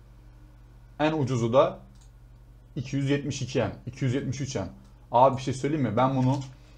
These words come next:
iki yüz otuz, ne iki yüz otuz ya? İki yüz altmış, iki yüz yetmişten okuturum. Net iki yüz yetmişten gider. Bak. Net iki yüz yetmişten gider. Allah bereket versin. Dex'ini basmayacağım. Bu şekilde satarım. Hiç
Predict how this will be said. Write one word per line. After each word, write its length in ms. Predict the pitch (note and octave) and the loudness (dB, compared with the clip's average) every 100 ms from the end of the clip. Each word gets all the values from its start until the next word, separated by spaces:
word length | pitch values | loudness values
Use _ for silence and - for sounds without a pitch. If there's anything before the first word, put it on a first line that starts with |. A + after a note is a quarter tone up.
| - - - B2+ | -20 -20 -10 -10
iki 220 | B2 C#3+ | -4 -2
yüz 220 | C#3 - | -2 -2
otuz, 600 | C3 B2+ C#3 C3+ - - - - - - - - - - - - - - - - - - - | -4 -2 -4 -6 -10 -18 -20 -20 -20 -20 -20 -20 -20 -20 -20 -20 -20 -20 -20 -20 -20 -20 -12
ne 140 | C3 D#3 | -4 -4
iki 200 | D3+ B2 | -2 -4
yüz 60 | |
otuz 300 | A2+ - G2+ | -4 -4 -2
ya? 220 | G2+ A2 A2+ | 2 2 0
İki 240 | B2 D#3 | -6 0
yüz 220 | D#3 D3 | 0 4
altmış, 460 | C#3+ C#3 E3 D#3 - | 2 4 0 -2 -4
iki 160 | A#2+ | -4
yüz 100 | C#3+ | 0
yetmişten 400 | D3 D3 B2+ F3 | 2 0 -2 2
okuturum. 520 | D3+ C#3+ - C#3 C3 C3 | 2 0 0 0 0 0
Net 200 | D3+ D#3 | 0 0
iki 160 | B2+ D#3 | 0 2
yüz 100 | C#3 | 2
yetmişten 480 | - C3 - C#3+ | 0 -4 2 2
gider. 320 | C3+ A#2+ - - | 4 4 2 -2
Bak. 260 | A#2 G2 - - - - - - - | 0 0 -2 -18 -20 -20 -20 -18 -2
Net 240 | D3+ D#3 | 0 0
iki 180 | C#3+ - | -2 -2
yüz 80 | C3 | -2
yetmişten 480 | C#3+ C3 - A#2 A#2+ | -2 -4 -4 -2 0
gider. 280 | B2 C#3 - - - - - - - | 2 2 2 -16 -20 -20 -20 -16 0
Allah 360 | B2+ C#3+ C#3 D3+ | 2 4 4 4
bereket 360 | D3 D3+ D3 | 4 2 2
versin. 440 | B2+ B2 - C#3+ - - - - - - - - - - - | 2 0 -4 -10 -12 -20 -20 -20 -20 -20 -20 -20 -20 -14 0
Dex'ini 480 | B2 D3 - E3+ E3 | 4 4 2 2 4
basmayacağım. 600 | E3+ D#3 A#2 B2 C3 D3 | 4 4 0 0 0 -4
Bu 60 | |
şekilde 280 | C#3+ C#3 C3+ | -2 0 0
satarım. 400 | C#3 C3 B2+ B2 | 0 2 2 2
Hiç 220 | C3 - | -2 -6